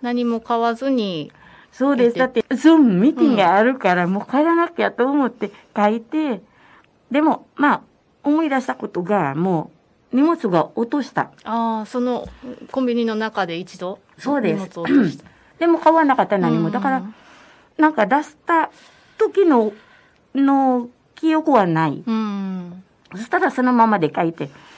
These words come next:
Speaker 2: 嬉しかった。だって覚えてくれたから。「な、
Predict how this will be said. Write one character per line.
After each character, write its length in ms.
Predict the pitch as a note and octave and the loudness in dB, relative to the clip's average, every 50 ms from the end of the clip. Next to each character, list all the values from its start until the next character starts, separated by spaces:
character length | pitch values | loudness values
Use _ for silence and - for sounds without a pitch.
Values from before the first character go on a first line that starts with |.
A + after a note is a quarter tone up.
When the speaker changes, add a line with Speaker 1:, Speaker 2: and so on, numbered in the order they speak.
| - _ _ _ _ _ _ _ _ _ _ - | -20 _ _ _ _ _ _ _ _ _ _ -2
Speaker 2:
嬉 220 | D#4 E4 E4 - | 0 0 0 0
し 100 | - D4+ | -2 -4
か 160 | - - G#3 | -2 0 0
っ 100 | E3 - - _ | 0 -2 -4 _
た。 160 | - D#3 D3+ D3+ | -8 -8 -6 -6
だ 100 | D#3+ G3+ | -6 -6
っ 80 | G#3+ - | -8 -6
て 80 | C#4 | -6
覚 240 | C4+ C#4+ B3+ D4+ D4+ | -6 -4 -2 -4 -4
え 20 | |
て 140 | C#4+ C#4+ B3 | -4 -6 -6
く 100 | C4+ A3+ | -4 -2
れ 100 | G3 F#3 | -2 -2
た 160 | F3+ F3+ E3 | -4 -6 -8
か 140 | D3+ - D#3+ | -8 -8 -10
ら。 100 | D3+ D3+ - _ _ _ _ _ - - - _ _ _ _ _ - | -10 -10 -12 _ _ _ _ _ -20 -20 -20 _ _ _ _ _ -2
「な、 180 | C#4+ D4 D#4+ | 0 0 0